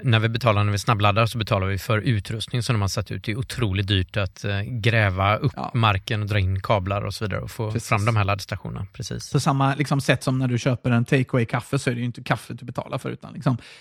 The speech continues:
Speaker 2: eh, möjligheten att få en takeaway-kaffe här och nu i en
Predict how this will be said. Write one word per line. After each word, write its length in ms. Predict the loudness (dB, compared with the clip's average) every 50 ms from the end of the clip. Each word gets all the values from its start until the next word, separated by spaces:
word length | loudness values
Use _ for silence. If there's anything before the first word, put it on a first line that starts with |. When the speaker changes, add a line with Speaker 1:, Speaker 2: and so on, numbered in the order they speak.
| -16
Speaker 2:
eh, 80 | -14 -10 -2 4
möjligheten 480 | 6 6 6 8 6 4 4 2 0
att 140 | 0 0 2
få 200 | 4 6 8 8
en 100 | 8 8
takeaway-kaffe 640 | 8 6 6 6 6 4 4 6 6 4 4 4 0
här 340 | 2 2 2 2 2 0 0
och 100 | 2 2
nu 200 | 2 0 0 -2
i 200 | -2 -2 -2 -2
en 200 | -4 -6 -8 -10